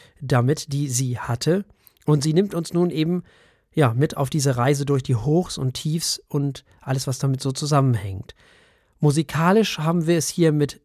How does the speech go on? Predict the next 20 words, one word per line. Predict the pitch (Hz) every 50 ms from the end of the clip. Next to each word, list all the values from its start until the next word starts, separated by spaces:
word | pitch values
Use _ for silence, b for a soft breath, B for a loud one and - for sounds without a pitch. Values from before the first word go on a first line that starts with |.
| - 135
Jazz | 123 - 139 131 135 135
der | - 135 123
klassischen | - - 147 160 - 185 - - 180 170
Art | 143 156 165 170 -
zu | - - 165
tun. | - - 180 180 180 185 190 196 b b b b b b b b b b b b
Das | - 131 110 -
ist | 127 - -
durchaus | 127 113 120 113 104
charmant, | - - 117 117 123 139 196 226 208 -
weil | 117 117
es | - -
hervorragend | 117 - - - - - 208 202 135 110 107 113 113
produziert | - - 120 107 107 - - - 117 113 113
ist, | 156 - -
weil | 123 113 120
die | 120 123
MusikerInnen | 131 143 135 135 135 - 135 127 - 135 131 123 131 - - -
ausgezeichnet | - 151 175 170 - - - - - 127 123 120 - 123 110 -
sind. | - 131 160 190 -